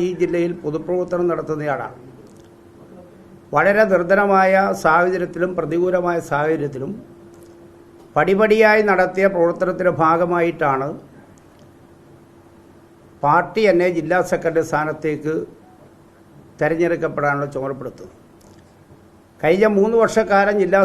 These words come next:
സെക്രട്ടറി എന്ന രൂപത്തിൽ പ്രവർത്തിച്ചു. ഈ പാർട്ടിയെ സംരക്ഷിക്കാൻ കഴിയുന്ന എല്ലാവിധമായ പ്രവർത്തനം നടത്തി. ഞങ്ങളുടെ ഈ ജില്ലയിലെ ഇരുന്നൂറ്റി,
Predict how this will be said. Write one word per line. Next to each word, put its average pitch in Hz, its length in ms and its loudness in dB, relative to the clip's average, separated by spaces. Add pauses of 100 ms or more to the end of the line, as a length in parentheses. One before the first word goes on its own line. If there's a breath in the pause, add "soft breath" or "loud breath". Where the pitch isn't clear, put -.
സെക്രട്ടറി 190 420 0
എന്ന 180 140 -2
രൂപത്തിൽ 165 300 -4
പ്രവർത്തിച്ചു. 147 460 -6 (1500)
ഈ 180 40 6 (140)
പാർട്ടിയെ 196 360 2 (140)
സംരക്ഷിക്കാൻ 196 680 0
കഴിയുന്ന 190 360 0 (140)
എല്ലാവിധമായ 190 800 2
പ്രവർത്തനം 165 380 -2
നടത്തി. 143 300 -4 (1300)
ഞങ്ങളുടെ 220 360 2
ഈ - 20 -4 (100)
ജില്ലയിലെ 202 500 2 (2000)
ഇരുന്നൂറ്റി, 202 560 -2